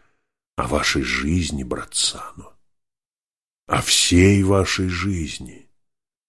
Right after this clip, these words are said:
и о том, что вы делаете сейчас. Вы отлично знаете, что эта вещь украдена у одного венецианца». Вы знаете, что вверху ее были крест и звезда, символы любви.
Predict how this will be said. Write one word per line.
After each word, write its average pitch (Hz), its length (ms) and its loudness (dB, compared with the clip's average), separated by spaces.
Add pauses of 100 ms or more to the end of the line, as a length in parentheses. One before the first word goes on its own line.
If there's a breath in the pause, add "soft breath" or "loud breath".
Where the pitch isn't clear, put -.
(300)
и - 40 2
о - 120 -2
том, 76 240 -2
что - 200 -2
вы 71 120 0
делаете 73 560 0
сейчас. - 920 -8 (920)
Вы - 120 0
отлично 107 720 4
знаете, 107 640 4
что - 240 -4
эта 71 220 -2
вещь 78 400 2
украдена 80 880 2
у 82 140 4
одного 67 420 -2
венецианца». 69 960 -6 (1200)
Вы 104 160 8
знаете, 98 640 6
что - 260 2
вверху 87 580 4
ее 98 220 8
были 90 300 4
крест 85 640 2
и 101 100 2
звезда, 82 800 2
символы 80 640 0
любви. 67 720 -6